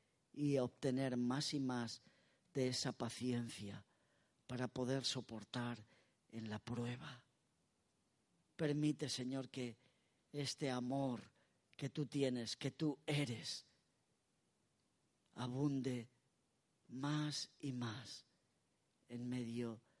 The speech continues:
de tu iglesia, en medio de cada uno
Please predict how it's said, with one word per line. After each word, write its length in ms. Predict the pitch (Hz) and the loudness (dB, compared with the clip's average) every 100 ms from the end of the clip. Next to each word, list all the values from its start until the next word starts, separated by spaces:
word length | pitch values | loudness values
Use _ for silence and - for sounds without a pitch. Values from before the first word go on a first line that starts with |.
| _ _ _ | _ _ _
de 120 | 135 | -8
tu 140 | - 127 | -4 -2
iglesia, 800 | 113 104 120 113 - 107 92 - _ _ _ _ | -2 -2 -4 -4 -6 -8 -12 -18 _ _ _ _
en 220 | 131 127 | -6 -2
medio 300 | 131 131 127 120 | 0 2 0 0
de 100 | 120 | -4
cada 300 | 135 131 131 | -4 -2 0
uno 420 | 131 127 113 | 0 0 0